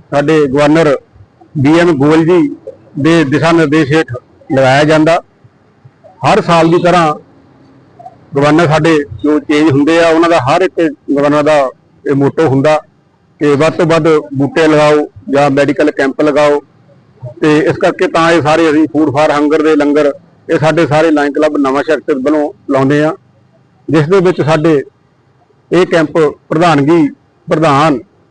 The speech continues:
ਸਾਡੇ ਲਾਇਨ ਲੇਡੀ ਜਸਵਿੰਦਰ ਕੌਰ ਗੁਣਾਚੌਰ ਜੀ ਅਤੇ ਮੈਡਮ ਸੈਕਟਰੀ ਪੂਨਮ ਸੂਰੀ ਜੀ ਅਤੇ ਟ੍ਰੇਜ਼ਰ ਕੈਂਥ ਸਾਹਿਬ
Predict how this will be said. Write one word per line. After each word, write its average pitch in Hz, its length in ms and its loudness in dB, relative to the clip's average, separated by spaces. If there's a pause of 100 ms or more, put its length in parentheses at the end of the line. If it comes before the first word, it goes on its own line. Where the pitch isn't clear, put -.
ਸਾਡੇ 147 480 0 (500)
ਲਾਇਨ 151 320 2
ਲੇਡੀ 156 340 2
ਜਸਵਿੰਦਰ 143 540 -2
ਕੌਰ 156 320 0 (400)
ਗੁਣਾਚੌਰ 151 420 0
ਜੀ 175 240 -2 (720)
ਅਤੇ 190 240 0
ਮੈਡਮ 156 440 2
ਸੈਕਟਰੀ 165 460 -2 (640)
ਪੂਨਮ 156 300 0
ਸੂਰੀ 165 260 2
ਜੀ 165 180 -2 (520)
ਅਤੇ 170 160 0
ਟ੍ਰੇਜ਼ਰ 170 460 0 (460)
ਕੈਂਥ 143 240 -2
ਸਾਹਿਬ 170 320 0